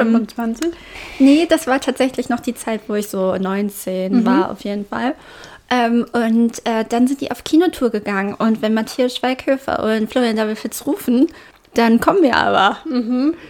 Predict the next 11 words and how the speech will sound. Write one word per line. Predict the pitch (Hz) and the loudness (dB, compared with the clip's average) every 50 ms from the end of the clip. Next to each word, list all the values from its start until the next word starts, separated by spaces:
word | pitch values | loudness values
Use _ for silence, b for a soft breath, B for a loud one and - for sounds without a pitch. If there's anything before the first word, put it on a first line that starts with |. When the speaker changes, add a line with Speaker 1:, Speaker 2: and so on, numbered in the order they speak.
| B B - | B B -12
Speaker 2:
zu | - - 240 220 | -6 -2 -2 0
dem | 214 220 233 226 220 | 0 0 -2 -2 -4
Kino. | - - 254 226 233 269 285 - - | -4 -4 -6 -4 0 2 0 2 2
Und | - 254 | 2 2
die | 247 262 | 2 2
waren | 240 247 247 247 | 2 2 2 4
im | 240 233 - | 2 2 2
Astor | - 285 - - - 214 | 0 -4 -4 -2 -2 -2
in | 214 202 208 214 | 0 0 -2 -4
Braunschweig. | 196 196 226 285 311 - - - 202 196 202 254 311 - - B B B B B B B B - | -2 0 0 0 0 -2 -2 -4 -2 0 0 0 -2 -2 -6 B B B B B B B B -4
Und, | - 247 240 240 240 233 233 233 233 240 240 233 | 0 2 2 2 2 2 2 2 2 2 0 0